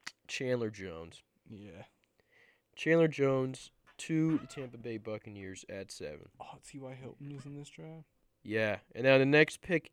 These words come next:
Speaker 1: eight, is Miami, and they took Tannehill, but he's obviously off the board.
Speaker 2: Um, I don't even know who Miami's quarter-, would it be Chad Pennington in twenty twelve?
Speaker 1: I have no clue, to be honest with you.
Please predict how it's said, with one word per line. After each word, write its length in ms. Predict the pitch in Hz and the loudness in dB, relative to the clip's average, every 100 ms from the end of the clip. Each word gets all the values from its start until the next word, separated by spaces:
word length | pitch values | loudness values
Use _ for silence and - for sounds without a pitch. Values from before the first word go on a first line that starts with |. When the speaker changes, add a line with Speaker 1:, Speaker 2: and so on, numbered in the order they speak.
| - | 4
Speaker 1:
eight, 300 | 135 170 - | 6 6 4
is 160 | 139 131 | -6 -2
Miami, 540 | 131 123 123 127 143 | 2 2 2 2 0
and 100 | 127 | -2
they 80 | 123 | -4
took 260 | - 123 | -8 -14
Tannehill, 640 | - 120 104 95 95 87 90 | -10 -8 -6 -8 -10 -10 -10
but 140 | 92 | -10
he's 240 | 110 117 | -8 -6
obviously 480 | 107 101 113 135 110 | -4 -6 -6 -8 -6
off 180 | 98 98 | -6 -8
the 60 | 98 | -10
board. 320 | 95 80 - _ _ _ _ _ _ _ - | -12 -14 -16 _ _ _ _ _ _ _ -16
Speaker 2:
Um, 500 | 127 139 143 139 139 _ _ _ _ _ _ _ _ _ _ _ _ _ _ _ _ _ _ _ _ _ _ _ _ - | -12 -8 -8 -8 -12 _ _ _ _ _ _ _ _ _ _ _ _ _ _ _ _ _ _ _ _ _ _ _ _ -8
I 60 | |
don't 140 | 143 175 | -2 -2
even 120 | 139 | -2
know 120 | 127 | -6
who 120 | 123 120 | -8 -10
Miami's 440 | 107 104 107 101 | -10 -12 -14 -16
quarter-, 300 | - 107 104 - | -16 -16 -16 -16
would 100 | 113 | -16
it 140 | 123 | -14
be 140 | 139 131 | -14 -14
Chad 400 | - 120 120 117 | -12 -10 -10 -10
Pennington 640 | 113 110 127 139 139 165 _ _ _ _ _ _ _ - | -16 -16 -14 -12 -12 -14 _ _ _ _ _ _ _ -20
in 100 | 117 | -20
twenty 260 | - 147 | -14 -12
twelve? 480 | 147 147 156 165 165 _ _ _ _ | -12 -12 -10 -10 -12 _ _ _ _
Speaker 1:
I 60 | 151 | -8
have 140 | 147 85 | -8 -8
no 640 | 85 95 101 107 110 110 - _ _ _ _ _ | -16 -12 -10 -8 -8 -10 -14 _ _ _ _ _
clue, 280 | - 98 85 | -18 -14 -12
to 60 | 85 | -12
be 140 | 85 50 | -14 -14
honest 220 | 78 - | -14 -16
with 120 | - | -18
you. 140 | - | -18